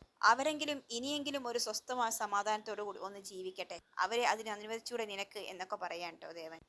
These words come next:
പിന്നീട് അവൻ മരുന്ന് വാങ്ങിക്കാൻ വേണ്ടിയിട്ട് പുറത്തേക്ക് പോവുകയാണ്. ആ സമയത്ത് ജയനിർമ്മല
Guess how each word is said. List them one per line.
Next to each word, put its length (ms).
പിന്നീട് 260
അവൻ 180
മരുന്ന് 280
വാങ്ങിക്കാൻ 400
വേണ്ടിയിട്ട് 260
പുറത്തേക്ക് 380
പോവുകയാണ്. 460
ആ 120
സമയത്ത് 480
ജയനിർമ്മല 560